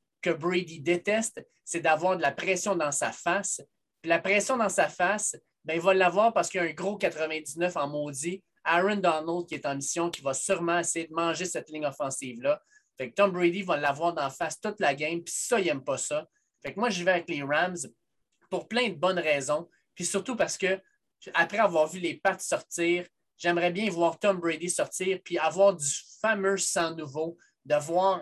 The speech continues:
enfin un corps arrière qu'on n'a jamais vu aussi loin en série, Matthew Stafford, aller se rendre jusqu'en finale de conférence. Je lui souhaite,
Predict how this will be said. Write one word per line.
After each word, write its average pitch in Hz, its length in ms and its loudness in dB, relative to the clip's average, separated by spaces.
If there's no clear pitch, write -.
enfin 170 400 -2
un 147 120 -2
corps 160 240 2
arrière 160 480 0
qu'on 143 140 -4
n'a 147 120 -6
jamais 190 320 -2
vu 165 200 -6
aussi 180 280 -6
loin 160 140 -4
en 156 40 -4
série, 147 360 -6
Matthew 156 300 -4
Stafford, 160 580 -2
aller 143 240 -4
se 151 80 -4
rendre 180 220 2
jusqu'en 143 240 -4
finale 185 320 -2
de 170 80 -2
conférence. 156 680 -4
Je 170 80 -8
lui 180 140 -4
souhaite, 170 520 -2